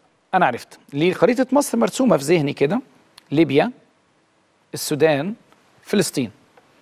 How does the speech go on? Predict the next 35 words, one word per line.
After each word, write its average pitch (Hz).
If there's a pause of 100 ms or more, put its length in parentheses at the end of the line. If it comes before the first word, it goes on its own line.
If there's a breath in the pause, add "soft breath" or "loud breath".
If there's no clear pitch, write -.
(180)
يبقى 139
الحدود 175
البرية 208 (420)
تلاتة. 160 (720)
إيه 190
ده، 190
ممكن 208
ينفع 202
يسأل 180
على 127
حاجة 220
زي 170
كده؟ 220
آه، 208
لأنه 135
عارف 202
إنك 165
حافظ 165 (280 soft breath)
خريطة، 151 (300)
آه، 127
مصر 139
كويس 131
طبعًا، 143
فبالتالي 220
يسألك: 107 (300 loud breath)
دولة 208
تشترك 190
في 143
حدودها 170
السياسية 147
مع 165
ثماني 165
دول 190
هي 170
السعودية. 104